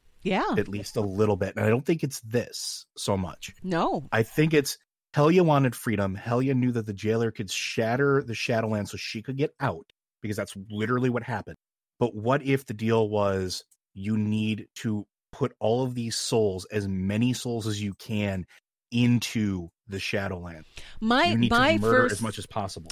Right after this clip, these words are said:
Speaker 1: Yeah, my first thought, my first thought on all of this, um, initially, and I tweeted this too, was that the deal that Sylvanas made from Hel-, with Helya was,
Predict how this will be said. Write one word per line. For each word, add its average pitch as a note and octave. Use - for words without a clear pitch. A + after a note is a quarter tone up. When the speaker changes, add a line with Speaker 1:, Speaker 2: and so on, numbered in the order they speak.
Speaker 1:
Yeah, G3+
my A3
first A#3+
thought, E3
my F3
first -
thought -
on F3
all G3+
of E3+
this, D3
um, F#3
initially, F#3+
and F3
I F3
tweeted G3+
this C#3+
too, D#3
was E3+
that E3+
the F3
deal A#3+
that -
Sylvanas F#3+
made F3+
from F3+
Hel-, F3
with F3
Helya D#3
was, D3